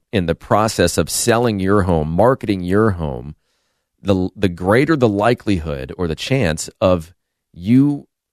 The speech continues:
as the buyer, um, removing that kickout clause. In other words, the more steps you take to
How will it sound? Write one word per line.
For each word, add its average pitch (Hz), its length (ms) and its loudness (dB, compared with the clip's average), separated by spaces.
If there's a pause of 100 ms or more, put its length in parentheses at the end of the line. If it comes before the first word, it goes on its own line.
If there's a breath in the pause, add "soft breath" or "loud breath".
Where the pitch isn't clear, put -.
as 98 200 2
the 92 160 2
buyer, 95 640 0 (600)
um, 80 380 0 (800)
removing 113 720 4
that 95 200 0
kickout 123 380 -2
clause. 58 500 -10 (520)
In 123 60 2
other 151 120 4
words, 101 200 2
the 113 100 4
more 147 200 2
steps - 380 -2
you 113 80 0
take 95 400 0 (480)
to 87 560 0